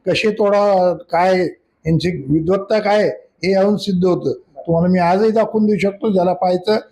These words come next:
त्याला माझं व्हॅलिड सर्टिफिकेट आहे आमच्या सुनबाईचं. हा, राहिला विषय घरात घेण्याचा. मी प्रत्येक प्रभागात जाऊन मिटिंगा घेतल्या अगोदर,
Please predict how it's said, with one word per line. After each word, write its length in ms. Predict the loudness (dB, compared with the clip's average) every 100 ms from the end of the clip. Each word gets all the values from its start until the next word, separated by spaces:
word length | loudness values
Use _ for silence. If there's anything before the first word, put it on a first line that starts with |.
| _ -6
त्याला 180 | -2 0
माझं 440 | 0 0 2 2
व्हॅलिड 380 | 2 0 0 -2
सर्टिफिकेट 500 | -4 -4 0 0 0
आहे 120 | -2
आमच्या 220 | -4 -4 -4 -6 -20 -18
सुनबाईचं. 480 | -4 0 2 0 -4
हा, 580 | -14 _ _ -2 0 2
राहिला 300 | 2 2 2
विषय 340 | 0 0 -2
घरात 360 | -2 0 0 0
घेण्याचा. 380 | 0 0 -4 -8 -18 _ _ _ _ -2
मी 220 | 0 0
प्रत्येक 540 | -2 -4 -2 -4 -4
प्रभागात 460 | -4 -2 0 0 0
जाऊन 400 | 0 0 0 0
मिटिंगा 420 | -2 0 0 0
घेतल्या 340 | 0 -2 -2
अगोदर, 340 | 0 -2 0